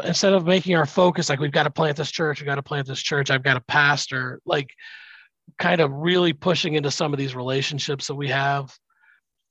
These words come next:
uh, locally. And, and he was, we, I was really nervous because after, uh, for, for Caroline and I, I was like, "Well, we, we know we can't reopen the church yet. We're not ready to do that.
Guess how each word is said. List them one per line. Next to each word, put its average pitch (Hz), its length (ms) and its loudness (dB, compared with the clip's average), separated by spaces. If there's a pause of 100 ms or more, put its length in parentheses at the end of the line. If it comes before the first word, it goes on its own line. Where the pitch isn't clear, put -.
(140)
uh, 135 100 -4
locally. 185 880 2
And, 131 500 -8 (960)
and 160 160 4
he 185 120 8
was, - 420 4 (100)
we, 196 180 6
I 170 220 2
was 160 200 4
really 196 240 4
nervous 185 680 2
because 160 600 0
after, 180 300 2 (960)
uh, - 140 -6
for, 175 380 -2
for 180 160 -6
Caroline 196 540 4
and 165 100 2
I, 160 120 6
I 151 60 4
was 151 140 -2
like, 147 220 0
"Well, 160 160 0
we, 151 120 -8 (160)
we 180 120 -2
know 185 240 6
we 220 140 4
can't 180 380 0
reopen 165 400 0
the 139 100 -4
church 147 460 -4
yet. 139 200 -2
We're 135 100 -6
not 143 200 -2
ready 156 260 -2
to 139 120 -4
do 135 220 -10
that. 131 380 -2